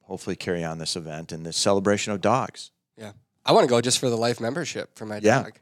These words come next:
Speaker 1: same
Speaker 2: I mean,
Speaker 1: here.
Speaker 2: that's, that's super
Speaker 1: Yeah.
Speaker 2: cool. Um, so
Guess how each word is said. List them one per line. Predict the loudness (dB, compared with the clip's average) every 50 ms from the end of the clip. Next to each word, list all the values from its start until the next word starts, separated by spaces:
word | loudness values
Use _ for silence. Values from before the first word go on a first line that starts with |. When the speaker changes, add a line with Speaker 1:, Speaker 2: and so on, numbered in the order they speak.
| _ _
Speaker 1:
same | -2 2 4 4 6
Speaker 2:
I | 8
mean, | 8
Speaker 1:
here. | 8
Speaker 2:
that's, | 8 8 6 6 6
that's | 6 6 6
super | 6 6 6 4 4 2
Speaker 1:
Yeah. | 4
Speaker 2:
cool. | 4 4 4 2 -4 -12 _ _ _ _ _ -2
Um, | 2 4 4 6 4 4 2 -2 -8 _ _ _ _ _ _ _ _ _ _ _ _ _ _ _ _ _ _ _ _ _ _ _ _ _ _ _ _
so | 0 4 6 8 8 8 8 8 8 6 4